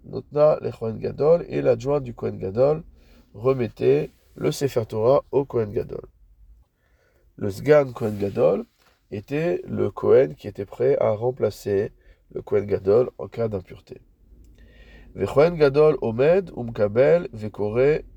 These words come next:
omed. Et donc le Kohen Gadol recevait entre ses mains le Sefer Torah. Et avant cela, il se levait,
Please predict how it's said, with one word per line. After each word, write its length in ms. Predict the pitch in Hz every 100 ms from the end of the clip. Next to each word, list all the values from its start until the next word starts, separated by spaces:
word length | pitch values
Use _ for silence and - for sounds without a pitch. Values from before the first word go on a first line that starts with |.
| - - 113 -
omed. 340 | 110 98 80 - - - - _
Et 80 | 98
donc 180 | 120 120
le 100 | 110
Kohen 260 | 123 120
Gadol 440 | 110 104 117 139 156 _ _ _
recevait 640 | 101 123 - 123 117 117 - _ -
entre 300 | 110 - 107
ses 180 | -
mains 280 | 107 110 101 -
le 200 | 107 123
Sefer 320 | - 101 90
Torah. 440 | - 85 92 131 202 _ _ _ _ _ _ _ _ _ _ _ _ _ _ _ _ _ _ -
Et 40 |
avant 220 | 78 101
cela, 220 | 101 113 98
il 60 |
se 140 | - 76
levait, 480 | 85 95 127 196